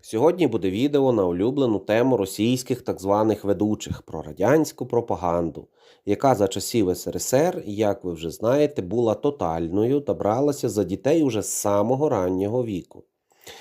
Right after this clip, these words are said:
Сьогодні я розповім вам про ту частину радянської пропаганди, яка вже з раннього дитинства готувала дітей до війни.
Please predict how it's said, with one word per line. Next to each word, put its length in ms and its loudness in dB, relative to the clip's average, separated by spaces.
Сьогодні 400 4
я 60 4
розповім 500 2
вам 300 2
про 180 -2
ту 180 0
частину 480 2
радянської 560 2
пропаганди, 680 0
яка 360 0
вже 280 0
з 120 -6
раннього 720 2
дитинства 760 -2
готувала 580 2
дітей 380 -2
до 140 -2
війни. 480 -2